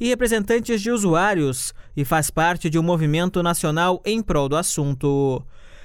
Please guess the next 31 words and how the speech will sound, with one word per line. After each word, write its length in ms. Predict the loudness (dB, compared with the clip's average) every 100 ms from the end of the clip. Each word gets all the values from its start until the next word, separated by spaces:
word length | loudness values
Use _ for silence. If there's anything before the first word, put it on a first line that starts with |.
| -2
O 120 | 0
tema 200 | 2 0
central 380 | 0 0 2 2
deste 300 | 2 0 0
ano 340 | 2 2 -2 0
é 120 | 0
a 80 | 0
política 560 | 2 0 0 -2 -2 -2
de 140 | 0
saúde 340 | 0 2 2 2
mental 400 | 0 2 0 0
como 280 | 0 0
direito, 720 | 2 2 2 0 0 0 0 -4 -8 0
pela 200 | 0 2
defesa 480 | 0 0 0 2
do 100 | 0
cuidado 560 | 0 2 2 2 2 0 0
em 120 | 0
liberdade, 880 | 2 0 0 0 0 0 0 -2 -6 -4
rumo 400 | 2 4 4 2 2
a 160 | 0
avanços 680 | 0 0 0 2 2 2 0
e 80 | -2
garantia 840 | 0 2 2 0 0 -2 2 2
dos 160 | 2 0
serviços 580 | 0 2 0 0 -2 0
de 100 | 0
atenção 480 | 2 2 2 0
psicossocial 840 | 0 -2 -2 -2 -2 0 0 0 0
no 100 | 0
sus. 540 | 0 0 0 -2 -6